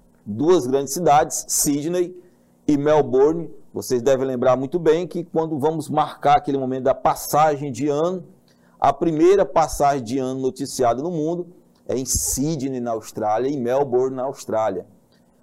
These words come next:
Seriam as duas grandes cidades do planeta que, devido ao Sol nascer no leste e se pôr no oeste,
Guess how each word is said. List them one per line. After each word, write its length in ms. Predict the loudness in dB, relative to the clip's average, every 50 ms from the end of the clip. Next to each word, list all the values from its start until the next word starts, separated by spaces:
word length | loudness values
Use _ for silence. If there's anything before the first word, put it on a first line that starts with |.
| _ _
Seriam 400 | _ -4 0 0 2 2 0 -2
as 180 | -2 -4 -4 -6
duas 520 | -6 -4 -2 0 2 4 4 4 2 -2
grandes 480 | -2 0 0 0 0 -2 -4 -6 -6 -6
cidades 640 | -6 -6 -4 -2 0 0 2 2 0 -2 -6 -8 -6
do 180 | -2 -2 -2
planeta 640 | -2 0 0 0 0 0 0 0 0 0 0 -2 -4 -6
que, 140 | -6 -6
devido 360 | -6 -4 -4 -4 -4 -6 -6 -6
ao 40 |
Sol 380 | -6 -6 -2 0 2 2 2 0
nascer 540 | -2 -4 -6 -6 -6 -6 -4 -4 -6 -6 -10 -14 -20 _ _ _ _ _
no 200 | -8 -4 0 2
leste 720 | 4 4 6 6 6 6 4 2 -2 -8 -10 -10 -10 -10 -6
e 140 | -4 -4 -4
se 200 | -2 -2 -2 -2
pôr 540 | -4 -4 -4 -2 0 0 0 0 -2 -4 -10 -18 -20 -20 _ _
no 180 | -10 -4 0 4
oeste, 680 | 6 6 6 6 4 2 0 -2 -4 -8 -10 -12 -12